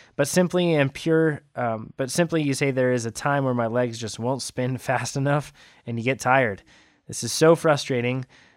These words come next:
Um, I do train indoors, um, and you do a lot of training that's all structured, you say. You say you have base training, F T P, stuff that you focus on, everything else. So <sighs> can we provide some insight, guys, to a guy that sounds like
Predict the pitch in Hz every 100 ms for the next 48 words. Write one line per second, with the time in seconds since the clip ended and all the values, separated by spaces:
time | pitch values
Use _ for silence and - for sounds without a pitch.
0 | - 92 92 98 - - 110 110 120 143
1 | 170 160 165 160 151 135 127 127 127 123
2 | - 120 113 113 110 113 110 110 110 -
3 | 120 117 127 120 - 131 127 123 113 -
4 | 120 120 120 117 - - - 131 123 -
5 | 117 113 - 110 123 110 107 107 104 104
6 | 107 _ 120 113 - 127 117 113 110 107
7 | - 107 - 120 117 - 117 107 - 110
8 | 117 110 110 113 113 110 107 110 101 98
9 | - _ _ _ _ _ - - 143 135
10 | - - - - - - _ _ - 143
11 | 135 123 117 127 127 147 165 135 127 139
12 | 151 147 - 143 143 143 139 123 120 120
13 | 117 110 - 123 120 123 127 117